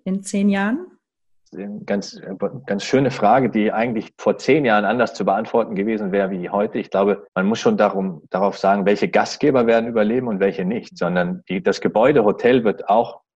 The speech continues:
Speaker 2: völlig unter Druck kommen. Das erste Mal in Hunderten von Jahren, dass das Hotelkonzept an sich, ja, eine Kutsche hält vor einem Haus, die Leute schlafen, das wird gebrochen. Ja, wir, wir leben ein, ein Co-Living, Co-Working, Co-Together. Sie haben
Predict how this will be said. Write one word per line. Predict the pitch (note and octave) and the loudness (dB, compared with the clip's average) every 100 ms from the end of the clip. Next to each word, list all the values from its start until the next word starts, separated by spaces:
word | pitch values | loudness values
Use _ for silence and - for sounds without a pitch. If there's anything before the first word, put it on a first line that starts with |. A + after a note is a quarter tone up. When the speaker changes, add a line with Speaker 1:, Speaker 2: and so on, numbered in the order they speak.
| _ | _
Speaker 2:
völlig | - G#2 - | -2 0 0
unter | G2+ F#2+ | -2 0
Druck | A2 B2+ | 0 0
kommen. | G2 | 0
Das | F2+ - | 0 0
erste | A#2+ - | -2 0
Mal | G#2 B2 | 0 2
in | G2 | 2
Hunderten | G2 A#2+ G#2+ - | 2 2 0 -2
von | - F2+ | -4 0
Jahren, | G#2+ C#3 F2+ - | 2 0 -4 -10
dass | - F#2+ | -8 -6
das | - F#2+ - - - | -2 -4 -4 -18 -16
Hotelkonzept | G2 - C3+ - G2+ G2+ - | -8 -2 -2 -2 -4 -4 -6
an | F2+ F2 | -10 -4
sich, | A2 B2 _ _ _ _ _ _ - | -2 -4 _ _ _ _ _ _ -10
ja, | G2+ | -6
eine | G2 | -4
Kutsche | F2 C3 - | -2 -2 0
hält | G2+ G#2+ | 0 0
vor | G#2 | -2
einem | F#2 | -2
Haus, | F2+ A#2+ - | 2 0 0
die | |
Leute | G2 G2 - | -2 -2 -2
schlafen, | - A#2 A#2 F2+ - _ _ _ _ | 0 0 0 -4 -10 _ _ _ _
das | F#2+ - | -4 0
wird | A#2 | 0
gebrochen. | - F2+ G#2 - - - | 0 0 0 -2 -14 -12
Ja, | E2+ | -6
wir, | G#2 F#2+ | 0 2
wir | F#2+ | 2
leben | F2+ G#2 A2+ G2+ | 4 2 2 0
ein, | F#2 F#2 F2+ F2 _ _ _ - | 0 0 -2 -6 _ _ _ -4
ein | F#2 F#2 | -4 0
Co-Living, | - G#2+ A2 A2+ G#2+ | 2 4 4 4 0
Co-Working, | F#2+ A2 G#2+ G2+ A#2 A#2 A2 G#2 G2+ G#2 F#2+ | 2 2 4 4 2 0 -2 0 -2 -2 -4
Co-Together. | - G#2+ - F#2+ G#2+ A#2 G#2 | 0 0 0 2 2 4 2
Sie | F#2+ F#2 | 0 2
haben | G#2+ G#2+ G2+ | 2 0 -4